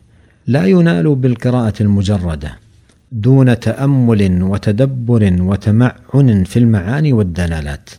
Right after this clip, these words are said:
ولهذا قال ربنا جل وعلا: "كتاب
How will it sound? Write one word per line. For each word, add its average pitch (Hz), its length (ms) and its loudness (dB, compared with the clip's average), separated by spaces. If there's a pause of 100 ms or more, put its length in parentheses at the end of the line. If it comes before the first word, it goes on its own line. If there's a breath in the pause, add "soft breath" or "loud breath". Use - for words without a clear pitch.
(560 soft breath)
ولهذا 110 380 2
قال 113 240 -2
ربنا 101 520 -2
جل 98 280 -4
وعلا: 120 540 -4
"كتاب 127 720 -2